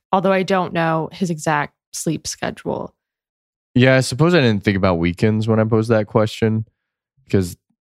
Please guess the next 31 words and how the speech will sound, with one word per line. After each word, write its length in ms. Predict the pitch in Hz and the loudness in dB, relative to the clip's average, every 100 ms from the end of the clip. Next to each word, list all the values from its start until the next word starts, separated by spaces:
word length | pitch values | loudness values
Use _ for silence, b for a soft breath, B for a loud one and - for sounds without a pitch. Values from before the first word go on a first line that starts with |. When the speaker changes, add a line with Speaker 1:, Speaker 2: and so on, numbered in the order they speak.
| - | -4
Speaker 2:
that's 320 | 98 113 - | 0 2 2
how 180 | 95 87 | 2 4
we, 460 | 87 95 110 107 113 _ _ _ _ - | 4 4 2 0 -6 _ _ _ _ -8
you 240 | 95 110 | 0 2
know, 100 | 95 | 2
the 80 | 85 | 2
first 400 | 85 107 101 - _ _ | 2 0 0 -6 _ _
couple 240 | - 104 92 | -2 0 2
of 60 | |
years 200 | 92 101 | 2 0
of 80 | 87 | 0
dating, 400 | 87 104 104 85 | 0 0 0 0
we, 160 | 85 87 | 0 0
we 120 | 85 _ _ | -2 _ _
were 200 | 95 90 58 - _ _ - | -2 0 -2 -10 _ _ -2
only 240 | 98 104 | 2 4
able 260 | 95 98 98 | 2 2 2
to 80 | 87 | 0
see 200 | - 101 | 0 0
each 140 | 87 | 2
other 220 | 95 92 | 0 0
on 80 | 85 | 0
weekends 380 | 92 107 95 90 | 0 0 -2 -2
'cause 180 | 95 90 | -2 0
we 80 | |
were 80 | 90 | 0
in 80 | 87 | 2
two 140 | 98 | 0
different 260 | 92 87 85 | 0 -2 -2
cities. 400 | - 110 98 85 | 0 0 0 -4
So, 340 | - 87 85 | -2 -2 -2